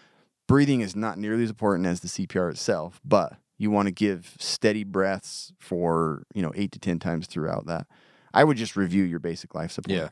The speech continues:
Speaker 1: And then fifth is if you have this equipment or you're planning to be, like, the medic of your group, like, master the use of your equipment.
Speaker 2: Yeah.
Speaker 1: Like, know what you're doing, know how to use it. You don't wanna be shoving tubes or anything in somebody if you don't
Speaker 2: So
Speaker 1: know
Speaker 2: just
Speaker 1: what
Speaker 2: test it on a good friend is what you're
Speaker 1: Right.
Speaker 2: saying.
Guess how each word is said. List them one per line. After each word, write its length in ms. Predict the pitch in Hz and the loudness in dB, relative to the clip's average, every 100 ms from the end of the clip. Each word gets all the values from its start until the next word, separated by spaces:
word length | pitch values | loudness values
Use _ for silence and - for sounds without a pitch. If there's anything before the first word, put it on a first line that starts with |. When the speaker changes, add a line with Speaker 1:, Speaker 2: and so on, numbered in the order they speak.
| _ _ - | _ _ 2
Speaker 1:
And 120 | 117 | 4
then 100 | 110 | 4
fifth 600 | - - 127 127 - - _ _ _ | -4 2 4 4 2 -10 _ _ _
is 200 | 110 95 | 0 2
if 160 | 92 - | 0 -2
you 100 | 87 | 0
have 260 | 101 117 123 | 4 4 2
this 180 | 123 | -6
equipment 540 | 127 - 120 101 113 - | -6 -4 -2 -2 -6 -6
or 320 | 95 82 78 | -2 0 0
you're 240 | 78 80 69 - | -2 -4 -6 -6
planning 420 | - 107 107 107 | 0 2 4 2
to 100 | 104 | 0
be, 200 | 92 104 | 0 2
like, 220 | 101 92 - | 4 2 0
the 80 | |
medic 360 | 82 95 101 98 | 0 2 2 0
of 100 | 98 | 0
your 100 | 101 | 0
group, 380 | 95 92 98 - | -2 -2 -4 -4
like, 240 | 95 82 101 | -10 -8 -4
master 480 | 101 101 98 - | 0 0 -2 -4
the 100 | 85 | -4
use 280 | 82 85 - | -4 -6 -8
of 100 | - | -10
your 140 | 85 - | -10 -10
equipment. 400 | - - - - | -10 -10 -12 -12
Speaker 2:
Yeah. 220 | 80 71 - _ - | -6 -6 -8 _ -12
Speaker 1:
Like, 120 | 95 | -6
know 260 | 113 135 | 0 4
what 160 | 135 110 | 4 2
you're 120 | 110 | -4
doing, 380 | 98 95 90 90 _ _ _ - | -6 -6 -6 -10 _ _ _ 0
know 140 | 120 | 2
how 180 | 123 110 | 4 2
to 60 | 95 | 2
use 280 | 90 90 | -2 -2
it. 160 | 87 82 _ _ - | -4 -8 _ _ 2
You 100 | 110 | 4
don't 80 | 110 | 4
wanna 140 | 107 | 0
be 80 | 98 | -4
shoving 420 | - 107 104 101 | 0 0 0 -4
tubes 420 | 107 107 107 90 | 0 2 2 0
or 100 | 80 | -2
anything 380 | 95 101 90 92 | 0 0 -2 -2
in 140 | 90 | -2
somebody 480 | 90 90 85 85 90 | 0 -2 0 0 0
if 220 | 64 - | -2 -6
you 60 | 82 | -8
don't 240 | 78 71 | -4 -4
Speaker 2:
So 60 | 110 | -2
Speaker 1:
know 80 | 107 | -2
Speaker 2:
just 120 | 98 | 2
Speaker 1:
what 40 | 120 | 2
Speaker 2:
test 200 | 110 - | 2 0
it 100 | 107 | 0
on 140 | 101 | 0
a 60 | 92 | -2
good 180 | 90 - | -4 -4
friend 320 | 95 80 71 | -4 -2 -4
is 80 | 78 | -4
what 100 | 92 | -2
you're 80 | - | -2
Speaker 1:
Right. 80 | 90 | -4
Speaker 2:
saying. 220 | 78 | -6